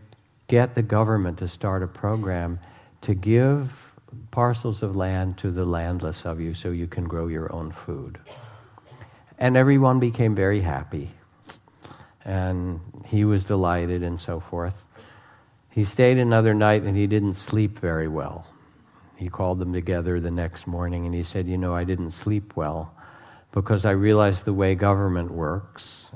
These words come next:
a-, at least at that time in India and other places in the world, including here." He said, "By the time the money gets allocated and goes through the states or the provinces and the,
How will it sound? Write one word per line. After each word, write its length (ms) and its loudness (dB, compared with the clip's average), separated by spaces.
a-, 800 -12
at 100 -4
least 300 2
at 140 -4
that 220 -2
time 420 -4
in 120 -4
India 480 0
and 240 -6
other 280 6
places 500 -4
in 120 -6
the 100 -6
world, 260 -4
including 480 -8
here." 320 -6
He 180 -2
said, 320 0
"By 160 2
the 120 0
time 400 4
the 100 2
money 440 4
gets 260 -2
allocated 920 -2
and 200 -2
goes 500 4
through 500 0
the 120 -4
states 600 0
or 80 -4
the 140 -6
provinces 800 2
and 160 -6
the, 160 -6